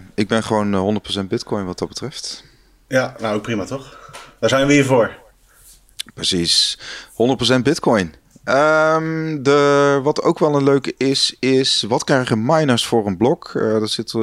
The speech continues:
Speaker 1: rond vijfenzestigduizend dollar op dit moment. Ja, toch een
Speaker 2: Ja.
Speaker 1: leuke, leuke prijs. Zes komma vijfentwintig bitcoin.
Speaker 2: Plus de transactiekosten, eh, van de transacties die je verwerkt. Dat is nog een, eh, stukje minder dan de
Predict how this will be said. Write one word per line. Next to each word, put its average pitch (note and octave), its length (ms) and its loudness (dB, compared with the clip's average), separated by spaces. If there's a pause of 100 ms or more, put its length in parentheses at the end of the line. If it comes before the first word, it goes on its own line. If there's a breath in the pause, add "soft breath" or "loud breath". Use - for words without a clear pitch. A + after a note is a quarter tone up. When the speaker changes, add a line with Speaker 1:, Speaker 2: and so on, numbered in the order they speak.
Speaker 1:
rond G#2 280 -4
vijfenzestigduizend - 1400 -4
dollar C3+ 320 2
op A#2+ 120 -8
dit A#2+ 120 -6
moment. A#2 440 -4 (560 loud breath)
Ja, G2 140 -2
toch - 180 -8
een G#2 60 0
Speaker 2:
Ja. G2 60 4
Speaker 1:
leuke, G2 640 0 (560)
leuke G#2+ 260 -2
prijs. - 640 0
Zes - 240 -6
komma G2+ 360 0
vijfentwintig G2 640 -8
bitcoin. G#2 640 -2 (480 soft breath)
Speaker 2:
Plus A#2 300 0
de A#2 100 0
transactiekosten, A#2 840 0 (360)
eh, G#2 160 -4
van - 140 -10
de G2+ 60 -6
transacties G#2+ 340 -6
die A2 100 -4
je G2+ 60 -4
verwerkt. G#2 360 0
Dat A2 100 -4
is G#2 120 0
nog G#2+ 140 0
een, G#2 200 2
eh, G#2 300 -2 (600)
stukje C3 340 -2
minder A#2+ 320 4
dan A2 200 2
de G#2 460 4